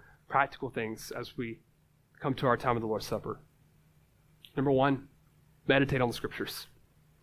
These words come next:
So it's gonna be really practical. Meditate on the scriptures. God has given us his word. They're there for us. It is our time to sit across from the table and enjoy communion with God.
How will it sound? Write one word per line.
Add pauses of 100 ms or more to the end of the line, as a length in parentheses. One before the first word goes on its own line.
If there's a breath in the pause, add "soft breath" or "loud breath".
(540)
So
it's
gonna
be
really
practical. (1700)
Meditate
on
the
scriptures. (960 soft breath)
God
has
given
us
his
word.
They're
there
for
us. (720)
It
is
our
time
to
sit
across
from
the
table
and
enjoy
communion
with
God.